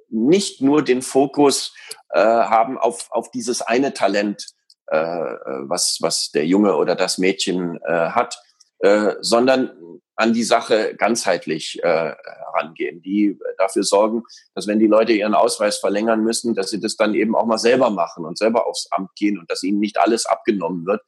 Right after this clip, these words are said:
und sie nicht in so einer Blase, äh, aufwachsen, äh,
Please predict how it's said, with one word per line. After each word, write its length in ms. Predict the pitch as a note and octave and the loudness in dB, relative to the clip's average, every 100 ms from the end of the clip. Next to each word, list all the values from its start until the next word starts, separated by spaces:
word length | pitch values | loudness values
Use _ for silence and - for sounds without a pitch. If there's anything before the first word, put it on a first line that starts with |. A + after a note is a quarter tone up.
| _ - _ | _ -20 _
und 140 | G#2 | -4
sie 120 | A2 | 2
nicht 320 | A#2 D#3+ - - _ - | 2 2 -2 -18 _ -2
in 140 | A2+ | 0
so 160 | A2+ A2+ | 4 2
einer 240 | G2+ G#2 | 4 2
Blase, 720 | G2+ A2 G2+ A2+ D3 A#2+ F#2+ F2+ _ | 2 0 2 2 2 0 -2 -4 _
äh, 280 | D2+ E2 F2 - - | -6 -4 -6 -8 -2
aufwachsen, 720 | F2+ F#2+ - G#2 - - C3+ - _ _ _ | 0 0 0 -2 -2 -6 -6 -8 _ _ _
äh, 240 | F#2 G2 | 0 2